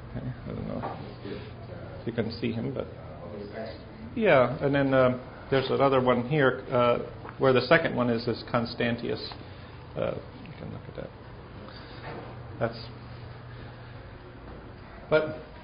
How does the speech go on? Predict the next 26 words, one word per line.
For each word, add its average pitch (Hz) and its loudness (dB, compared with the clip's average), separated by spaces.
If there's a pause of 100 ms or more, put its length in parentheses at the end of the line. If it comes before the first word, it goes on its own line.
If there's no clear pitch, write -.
(800)
what 160 6
Galerius 196 6
started 185 10
at 127 4
first 143 10
was 139 10 (1500)
he, 185 2 (180)
because 156 10
of 131 12
course - 12
he 147 6
was 127 8
in, 127 4
he 139 -2
was 120 4
in, 123 2
uh, 117 2
Caesar 156 6
in 117 4
charge 151 10
of 117 4
a 117 2
section - 0
of 123 0
the 143 4
empire, 123 4